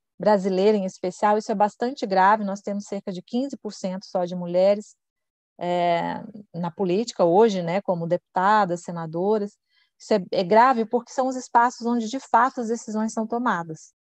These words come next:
né? Então, essa baixa representação, por melhores que sejam as pessoas que eventualmente estejam lá, não estou dizendo que são boas, mas mesmo que sejam muito boas, elas não são, elas não representam a diversidade da população brasileira.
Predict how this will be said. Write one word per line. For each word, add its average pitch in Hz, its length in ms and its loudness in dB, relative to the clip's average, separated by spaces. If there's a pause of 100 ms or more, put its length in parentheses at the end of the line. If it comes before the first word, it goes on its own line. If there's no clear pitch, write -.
(120)
né? 180 240 -10 (460)
Então, 196 280 0
essa 202 220 2
baixa 196 340 2
representação, 233 880 -4 (800)
por 220 140 0
melhores 233 560 6
que 240 120 -8
sejam 208 320 2
as 202 80 -4
pessoas 196 380 -8
que - 100 -14 (160)
eventualmente 214 800 2
estejam 185 360 -4
lá, 190 200 2
não 233 100 -2
estou 196 220 -6
dizendo 175 260 -10
que - 120 -18
são 175 200 -8
boas, 208 300 0
mas 180 140 -8
mesmo 226 420 2
que - 80 -16
sejam 196 240 -8
muito 208 220 -8
boas, 240 340 4
elas 247 240 2
não 277 220 -4
são, 269 360 -2 (400)
elas 240 200 4
não 269 80 2
representam 247 640 4
a 226 100 2
diversidade 208 680 2
da 202 80 -4
população 196 460 -4
brasileira. 185 480 -6